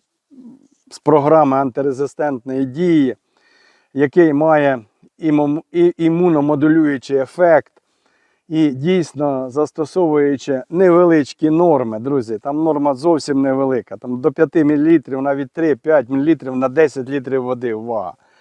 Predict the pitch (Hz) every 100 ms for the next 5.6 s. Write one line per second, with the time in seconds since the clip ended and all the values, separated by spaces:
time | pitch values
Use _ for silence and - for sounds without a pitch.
0 | _ _ _ - _ _ - 120 120 160
1 | 156 143 - 185 135 139 143 160 147 113
2 | 113 113 156 156 - 123 123 135 156 160
3 | 117 135 143 131 139 135 127 117 113 90
4 | _ _ _ _ _ - 156 143 185 185
5 | - 156 143 135 127 123